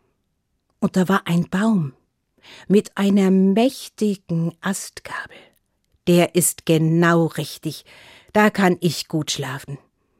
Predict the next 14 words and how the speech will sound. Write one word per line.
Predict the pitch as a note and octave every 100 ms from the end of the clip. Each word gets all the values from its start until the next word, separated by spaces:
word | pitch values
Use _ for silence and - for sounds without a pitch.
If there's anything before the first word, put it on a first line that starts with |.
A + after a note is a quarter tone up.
| _ _ _ - -
Arthur | F#3+ G3 F#3
kletterte | A3 E3 E3+ F3
hinauf, | D#3+ D3+ E3+ A#3+ F#4 - _ - _ _ _ _ _ _ _ _
aß | F3+ F#3+ G#3+
ein | G#3 F#3+ E3+
wenig | F#3+ F3+
vom | - F3
Proviant, | E3 E3+ D#3+ D#3+ F#3 B3 - - - - _ _ _ _
oh, | D#3 D#3
wie | F3
es | F3 F3 -
Tempi | F3+ G3 G#3+ F#3+
wohl | G#3+ G#3
geht. | G#3 G#3+ A3 -